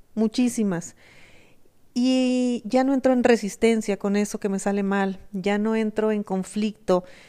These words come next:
ya no me, ni siquiera me preocupan las cosas que me salen mal o las cosas que no están sucediendo como yo quisiera. Las acepto e intento ver qué me están enseñando esas experiencias o esas situaciones.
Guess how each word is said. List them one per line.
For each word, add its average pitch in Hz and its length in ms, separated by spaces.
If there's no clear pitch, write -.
ya 202 280
no 220 340
me, 226 380
ni 220 100
siquiera 240 240
me 269 120
preocupan 208 580
las 185 160
cosas 196 260
que 196 120
me 180 100
salen 190 320
mal 190 220
o 208 40
las 185 200
cosas - 320
que 208 100
no 196 220
están 208 400
sucediendo 202 500
como 196 180
yo 185 140
quisiera. 175 480
Las 196 160
acepto 269 720
e 220 120
intento 262 920
ver 226 460
qué 254 100
me 269 140
están 254 180
enseñando 202 720
esas 196 320
experiencias 180 800
o 190 120
esas 196 180
situaciones. 185 800